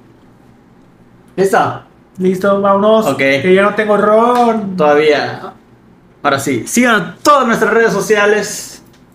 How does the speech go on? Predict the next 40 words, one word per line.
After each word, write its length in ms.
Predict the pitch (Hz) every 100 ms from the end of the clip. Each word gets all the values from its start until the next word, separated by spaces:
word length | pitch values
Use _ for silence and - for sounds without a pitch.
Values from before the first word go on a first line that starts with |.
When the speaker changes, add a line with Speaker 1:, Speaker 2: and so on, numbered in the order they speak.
| _
Speaker 1:
Aquí 680 | 165 165 165 214 196 190 190 - - - - -
van 120 | 160
a 40 | 160
aparecer 420 | 143 143 165 165
todas 160 | 170 156
las 160 | 143
redes 200 | 143 147
sociales 600 | 143 127 147 139 135 131 127
de 80 | 131
Multiverso 680 | 135 135 127 135 135 123 -
Time. 400 | - 135 147 -
Speaker 2:
Con 160 | 190 190
un 120 | 190
flash 260 | 190 190 190
así 140 | -
rápido, 340 | 185 180 185 185
camino. 300 | 170 175 180 - 175 180
Speaker 1:
Y 60 | 196
aquí 240 | 190 170 196
la 120 | 170
del 120 | 160
gurú. 320 | 160 165 160 - - - _ - _ - _
Sí, 260 | - 147 127
es 420 | 127 - - - - - _ - _
el 200 | 147 139
gurú. 380 | 139 143 143 143 - -
¿Es 100 | 151
el 100 | 143
gurú, 220 | 147 185
no? 140 | 185 233 - -
No 60 | 180
me 20 |
acuerdo. 300 | 170 139 127 - - - _ _
Speaker 2:
El 160 | 196 196
gurú 160 | 226
noventa 240 | 202 180 175
y 40 |
tres. 380 | 170 196 190 - - _ _ _ _
Speaker 1:
Algo 180 | 170 170
así. 300 | 127 127 120